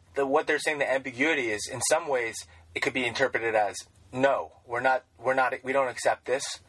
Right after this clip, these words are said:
You know, we're gonna keep fighting." Or it's like, "No, we are not making a response right now."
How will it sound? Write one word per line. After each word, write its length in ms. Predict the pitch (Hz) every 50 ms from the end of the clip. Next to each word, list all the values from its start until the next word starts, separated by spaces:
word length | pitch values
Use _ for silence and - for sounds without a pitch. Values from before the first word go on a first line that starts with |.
| - - - - - - - - - - - - - - - - - - - 87 - -
You 160 | 151 143 135
know, 180 | 123 120 120 123
we're 120 | 123 123
gonna 200 | 120 135 120 120
keep 200 | - 139 131 -
fighting." 340 | - 135 135 131 117 104 101 101
Or 220 | - 127 139 143
it's 180 | 139 135 - -
like, 340 | 120 110 104 - - - - _ -
"No, 460 | 120 127 131 135 135 127 117 110 101 -
we 200 | 107 120 123 123
are 120 | 120 117 117
not 360 | 117 120 127 127 - - 117
making 340 | 117 117 113 - 117 113 110
a 80 | 107 101
response 760 | 101 95 - - - 123 123 117 - - - - - - -
right 200 | 85 87 - -
now." 380 | - 78 76 - - 85 -